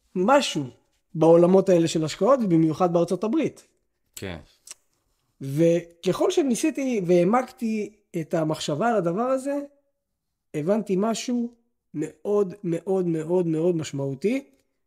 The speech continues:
Speaker 1: ולמעשה זה הנושא של הפרק, שזאת לא בעיה אישית שלו.
Speaker 2: מה הכוונה?
Speaker 1: זה בעיה שלנו.
Speaker 2: של כולם בעצם.
Speaker 1: של רובנו.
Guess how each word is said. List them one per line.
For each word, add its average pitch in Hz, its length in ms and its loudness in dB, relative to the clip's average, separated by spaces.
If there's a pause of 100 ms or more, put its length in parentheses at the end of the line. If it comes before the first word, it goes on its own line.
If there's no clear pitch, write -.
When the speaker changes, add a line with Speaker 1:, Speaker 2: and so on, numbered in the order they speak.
Speaker 1:
ולמעשה 139 340 -2
זה 156 260 -2
הנושא 139 580 -4
של 147 140 -8
הפרק, 135 440 -8 (640)
שזאת - 920 -10
לא 208 80 -2
בעיה 214 400 -4 (160)
אישית 185 540 -10
שלו. 185 340 -4 (320)
Speaker 2:
מה 98 160 -10
הכוונה? 107 440 -10 (260)
Speaker 1:
זה 156 100 -8
בעיה 190 180 -2
שלנו. 208 440 -4 (520)
Speaker 2:
של 101 160 -12
כולם 110 380 -6
בעצם. 85 340 -14 (160)
Speaker 1:
של 220 220 0
רובנו. 208 480 2